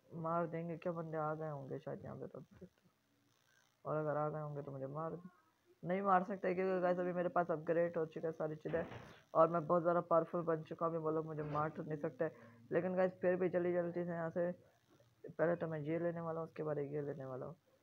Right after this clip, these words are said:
और अपने इसको करते हैं max और निकलते हैं guys यहाँ से foreign से। निकलते हैं गाइस यहाँ से जल्दी-जल्दी। हमारी bike वहाँ पे खड़ी हुई थी,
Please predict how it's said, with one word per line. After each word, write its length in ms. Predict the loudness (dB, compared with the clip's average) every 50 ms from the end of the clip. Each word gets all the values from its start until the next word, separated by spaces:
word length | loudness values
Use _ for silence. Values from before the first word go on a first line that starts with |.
| _ _ _ _ _ _ _ _ _ _ _ _ _ _ _ _ -12
और 280 | -8 -6 -6 -6 -8 -10
अपने 280 | -12 -16 -12 -10 -10 -10
इसको 200 | -10 -10 -12 -10
करते 280 | -8 -8 -10 -8 -10
हैं 60 | -12 -10
max 300 | -8 -8 -10 -10 -10 -6
और 140 | -4 -4 -2
निकलते 380 | -2 -2 -2 -2 -2 -2 0 -2
हैं 100 | 0 2
guys 200 | 0 0 0 0
यहाँ 120 | -4 -4
से 100 | -4 -6
foreign 300 | -6 -6 -8 -8 -8 -12
से। 180 | -14 -18 -20 -20 _ -20 -20 -20 _ _ _ _ _ _ _ _ _ _ _ _ _ _ _ _ -20 -20 -20 -20 -20 -20 -20 -18 -10 -4
निकलते 420 | -4 -2 0 0 0 0 2 0
हैं 220 | 0 0 0 2
गाइस 180 | 2 2 2 2
यहाँ 140 | 2 0 0
से 80 | 0 0
जल्दी-जल्दी। 480 | 0 0 0 2 2 2 2 2 2 0
हमारी 300 | 0 0 0 -2 -2 0
bike 280 | 2 2 2 2 2
वहाँ 100 | 0 -2 -2
पे 100 | -2 -4
खड़ी 240 | -2 0 0 0 0
हुई 100 | 0 0
थी, 140 | -2 -4